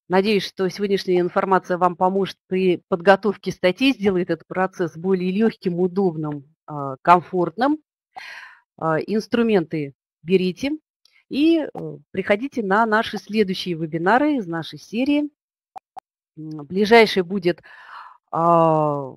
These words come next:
двадцать девятого, а, ноября планируется по работе с электронными курсами, продолжение цикла наших вебинаров. А, кстати, вот те вопросы по поводу заголовков,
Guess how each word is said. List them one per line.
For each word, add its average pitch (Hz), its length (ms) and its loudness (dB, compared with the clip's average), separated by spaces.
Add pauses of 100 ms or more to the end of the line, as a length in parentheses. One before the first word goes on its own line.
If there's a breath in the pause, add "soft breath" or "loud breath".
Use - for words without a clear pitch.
двадцать 180 420 -2
девятого, 156 800 -2 (680)
а, 135 240 -12
ноября 151 460 -2
планируется 269 800 -2 (360)
по 180 220 -4
работе 160 360 -6
с - 120 -20
электронными 147 560 -10
курсами, 262 540 -4
продолжение 190 800 -4 (300 loud breath)
цикла 185 320 -8
наших 170 360 -8
вебинаров. 170 540 -4 (460 loud breath)
А, 160 280 2
кстати, 180 600 2
вот 165 240 -6
те 190 280 2
вопросы 175 640 -2
по 175 120 -2
поводу 175 360 -8
заголовков, 180 800 -2